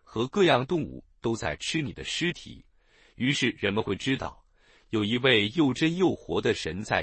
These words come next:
以色列中间，他绝不容许外邦人羞辱他的名。四十八至四十九节，大卫急忙迎着非利士人往战场跑去。大卫用手从囊中掏出一块石子来，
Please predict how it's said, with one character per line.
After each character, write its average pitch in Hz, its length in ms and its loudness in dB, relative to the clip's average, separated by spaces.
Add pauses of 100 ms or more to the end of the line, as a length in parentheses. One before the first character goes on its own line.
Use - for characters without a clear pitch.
以 69 100 -12
色 107 160 -6
列 98 140 -2
中 98 240 -8
间， 113 320 -2 (280)
他 - 240 0
绝 95 300 -4
不 165 200 -2
容 82 200 -6
许 76 160 -12 (100)
外 113 180 4
邦 107 220 -2
人 67 300 -12 (160)
羞 131 360 0
辱 82 200 -10
他 - 180 -4
的 - 100 -6
名。 62 300 -20 (840)
四 - 180 0
十 151 140 -2
八 143 260 8
至 131 220 -2
四 - 180 -2
十 147 140 -4
九 82 180 -6
节， 78 340 -4 (220)
大 104 200 6
卫 80 220 0
急 107 240 -6
忙 101 260 -2
迎 90 240 -8
着 87 200 -2
非 151 240 -2
利 135 180 -2
士 - 180 -4
人 71 340 -8 (240)
往 69 300 -2
战 120 260 2
场 78 260 -10
跑 60 220 -10
去。 - 280 -10 (800)
大 147 200 10
卫 123 240 4
用 139 200 -2
手 73 280 -4
从 98 200 -8
囊 95 240 -4
中 113 280 -6
掏 143 240 2
出 135 160 -6
一 104 120 -8
块 104 220 -2
石 135 240 -4
子 - 180 -10
来， 69 300 -10